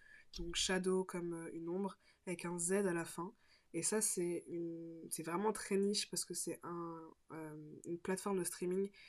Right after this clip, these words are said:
dédiée au genre. Donc vous allez retrouver que des films d'horreur, thriller et du fantastique aussi, je crois, sur la plateforme.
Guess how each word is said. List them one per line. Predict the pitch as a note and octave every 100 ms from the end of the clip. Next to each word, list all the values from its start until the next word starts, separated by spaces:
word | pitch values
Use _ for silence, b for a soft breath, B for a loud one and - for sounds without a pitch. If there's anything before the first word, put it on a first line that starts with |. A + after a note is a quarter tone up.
| B -
dédiée | F3 G3+ F#3 F#3 F3+ G3 - _
au | E3+ E3
genre. | D#3+ E3+ F3+ - B B B -
Donc | E3+ E3+ F3
vous | E3+
allez | E3+ E3+
retrouver | E3+ E3 F3+ F3 -
que | - A3 A3 - -
des | F3+
films | F3 F#3+ F#3
d'horreur, | F3 E3+ E3+ F3+ -
thriller | - - F3 E3+ F3 -
et | F3 E3+
du | - E3+
fantastique | F#3+ F#3 F3+ - G3
aussi, | F#3 F#3
je | E3+
crois, | - F3+ G3+ _ b b b b
sur | - F#3+
la | F#3
plateforme. | F3+ E3+ F3 F#3